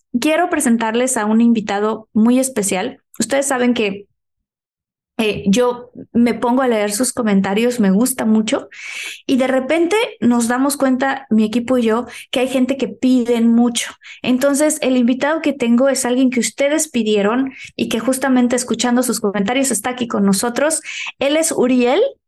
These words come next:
el búho cósmico, y vamos a hablar con Uriel. Uriel tiene una pasión muy grande que también, como la de nosotros, es el servir,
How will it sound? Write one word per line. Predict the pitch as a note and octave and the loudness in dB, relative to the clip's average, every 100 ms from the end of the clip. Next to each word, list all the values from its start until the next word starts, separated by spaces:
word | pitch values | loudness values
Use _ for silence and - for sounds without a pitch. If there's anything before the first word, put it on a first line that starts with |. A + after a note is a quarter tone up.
| _ - | _ -6
el | A#3+ A3+ | -2 0
búho | B3 D4 C#4 | 2 2 0
cósmico, | C4+ B3 A#3+ A3+ A3+ A3 C4+ E4+ - | -2 -2 0 2 0 0 -4 -4 -2
y | A#3+ | -2
vamos | C#4+ E4+ G#4+ - | -2 0 0 0
a | |
hablar | A#3+ A3+ A3+ B3+ C4+ - _ - | 0 0 0 -2 -6 -14 _ -2
con | A#3 | 0
Uriel. | A3 A3+ B3+ | 2 2 2
Uriel | B3+ C#4 D#4+ | 2 2 0
tiene | D#4+ D#4+ D#4 | 0 0 2
una | D4 C#4+ C#4 | 2 0 -2
pasión | A3 - A#3+ A#3 | -4 -2 0 2
muy | B3 | 2
grande | A3 G#3 G#3+ G#3+ | 2 0 0 0
que | G#3 | -2
también, | F#3+ F#3 G3+ G#3 G#3 G#3 | 0 2 2 2 -2 -4
como | F3 F3 | -2 0
la | F3 | 0
de | F#3 | 2
nosotros, | G3 G3+ B3 B3 A#3+ | 2 0 -2 -2 -2
es | A3 G#3 | -2 -2
el | G3+ | -2
servir, | G3 F#3 F#3+ A#3 C4+ | -2 -2 0 0 0